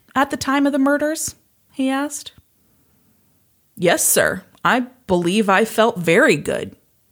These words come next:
Butch responded. "Uh, is that because you knew they were dead? Because you'd shot each of them?" "I, I don't know why. I can't, uh, answer that, honestly."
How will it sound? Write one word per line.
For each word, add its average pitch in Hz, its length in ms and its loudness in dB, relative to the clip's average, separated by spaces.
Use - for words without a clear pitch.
Butch 151 260 -4
responded. 165 640 -6
"Uh, 214 420 4
is 220 180 4
that 247 200 2
because 262 360 2
you 220 160 6
knew 214 260 6
they 226 140 6
were 196 140 2
dead? 185 440 2
Because 185 360 -2
you'd 175 180 -4
shot 175 300 2
each 247 200 -4
of 294 100 -4
them?" 320 260 0
"I, - 120 -2
I 202 160 2
don't 262 180 6
know 214 160 6
why. 185 400 2
I 185 120 0
can't, 233 380 0
uh, 226 200 2
answer 220 320 2
that, - 260 -4
honestly." - 640 -4